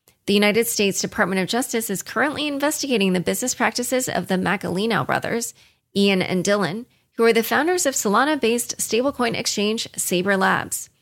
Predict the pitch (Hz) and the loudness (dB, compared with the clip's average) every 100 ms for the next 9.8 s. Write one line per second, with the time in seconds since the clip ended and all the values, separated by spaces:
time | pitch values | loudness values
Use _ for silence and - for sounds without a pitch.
0 | _ _ _ - - 196 185 196 - 185 | _ _ _ -20 0 2 4 2 2 0
1 | 214 - 196 233 208 196 - 254 339 311 | -2 0 -2 0 -2 0 0 0 0 0
2 | 202 - 262 185 214 190 - 285 233 190 | 0 -2 -2 -2 -4 -2 -2 0 2 0
3 | - 156 - 247 233 135 - - - - | -2 -4 0 0 0 -2 -6 -10 -20 -20
4 | _ - 240 254 214 247 285 330 277 254 | _ -4 2 2 2 2 2 2 -2 -2
5 | - 247 311 359 277 220 220 226 220 - | 0 2 2 0 0 0 2 0 0 -4
6 | - 339 311 180 - 175 - _ _ - | 0 2 2 2 -2 -8 -10 _ _ -6
7 | 226 240 247 277 - - 294 - 339 294 | -2 0 0 2 0 0 -2 -2 -2 -2
8 | 269 - 254 - 208 - 240 - 190 175 | -2 -2 -2 -2 -4 -2 -2 -2 -2 -2
9 | 180 226 254 240 226 269 - | -2 -2 -2 0 0 0 -4